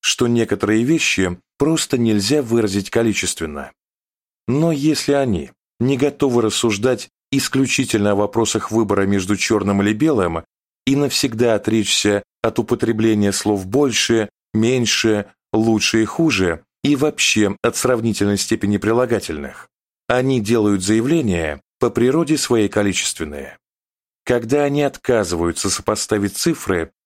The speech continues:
они как бы говорят: «Поверьте моей интуиции». Но если мы что и знаем о мышлении, так это то, что люди, в том числе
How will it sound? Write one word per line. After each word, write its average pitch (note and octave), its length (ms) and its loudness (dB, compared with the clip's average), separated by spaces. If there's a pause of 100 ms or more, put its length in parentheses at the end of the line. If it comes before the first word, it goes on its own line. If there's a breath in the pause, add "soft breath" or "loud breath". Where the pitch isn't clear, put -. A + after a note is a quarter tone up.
они D#3 360 2
как A2+ 320 0
бы G2 100 0
говорят: F#2+ 560 -2 (460)
«Поверьте A#2 640 0
моей G2+ 280 2
интуиции». E2+ 720 -4 (640)
Но C#3+ 240 2
если D3 360 0
мы C#3 120 0
что - 240 0
и C#3 100 4
знаем A2+ 440 0
о F#2+ 60 0
мышлении, G2 760 -2 (340)
так A2+ 200 -2
это A#2 200 0
то, F3 220 0
что C#3+ 240 0
люди, G2 540 0 (400)
в - 140 -14
том A#2+ 200 0
числе A#2 600 0